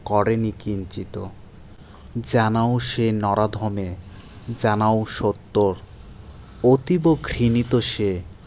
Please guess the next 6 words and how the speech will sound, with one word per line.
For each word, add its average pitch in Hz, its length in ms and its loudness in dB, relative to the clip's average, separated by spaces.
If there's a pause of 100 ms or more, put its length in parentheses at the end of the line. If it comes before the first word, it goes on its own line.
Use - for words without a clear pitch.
(480)
পাষণ্ড 120 580 2 (160)
বর্বর। 98 520 0 (2000)
সারমর্মটি 127 760 -2
হলো, 113 340 -2 (1160)
ধন, 117 640 2
জ্ঞান, 107 440 2